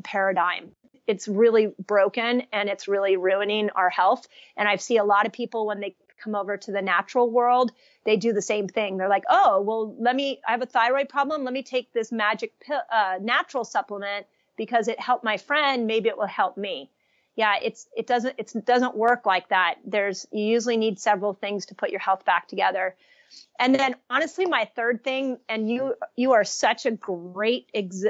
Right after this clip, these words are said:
example of this, is get a community, form a tribe, uh, talk about this with your friends. Um, we have, I ha-,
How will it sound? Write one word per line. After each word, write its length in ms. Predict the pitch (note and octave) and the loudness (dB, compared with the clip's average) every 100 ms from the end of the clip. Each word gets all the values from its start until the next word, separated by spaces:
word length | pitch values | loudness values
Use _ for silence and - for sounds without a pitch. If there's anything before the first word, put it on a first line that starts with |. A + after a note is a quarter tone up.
| - | 0
example 580 | G#3+ G3+ G3 G3+ G3+ B3 | 0 0 0 -2 0 0
of 160 | A#3 | 2
this, 360 | A#3 C4+ C#4+ - | 2 2 0 -4
is 260 | G#3+ F#3 - _ G3 | -6 -6 -10 _ -14
get 180 | - B3 | 2 2
a 60 | C4+ | 2
community, 760 | - A3 A3 A3+ A3 E3+ D3+ _ - _ | -2 -6 -4 -4 -4 -6 -10 _ -20 _
form 340 | _ B3+ C4+ C#4+ | _ 4 6 4
a 60 | |
tribe, 840 | C#4+ - A#3+ A3 A3+ G#3+ F#3+ F3+ F#3 _ _ _ | -2 -6 2 4 4 4 0 -10 -16 _ _ _
uh, 200 | - G3 G#3 | -4 -4 -4
talk 320 | - C4 C4 | -2 -2 0
about 260 | C#4 C4 | -2 -2
this 180 | B3 B3+ | -2 -8
with 160 | C4 - | -10 -6
your 120 | B3 | -8
friends. 800 | - A#3 A3+ A3 G3+ G3 F3+ - _ _ - | -6 -2 0 0 -4 -10 -14 -20 _ _ -6
Um, 400 | G3+ G3 G3 G3 | -4 -2 -6 -4
we 200 | A#3+ C4+ | -2 0
have, 360 | C#4 B3+ A3 - | 2 0 0 -2
I 140 | - B3 | 0 0
ha-, 140 | B3+ | -4